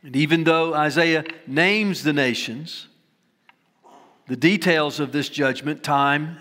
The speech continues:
means, are not always given to us in his prophecies. Even today,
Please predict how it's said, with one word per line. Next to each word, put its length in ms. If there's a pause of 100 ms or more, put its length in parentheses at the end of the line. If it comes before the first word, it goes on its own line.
means, 640 (480)
are 60
not 160
always 260
given 300
to 180
us 140
in 60
his 100
prophecies. 800 (1700)
Even 280
today, 580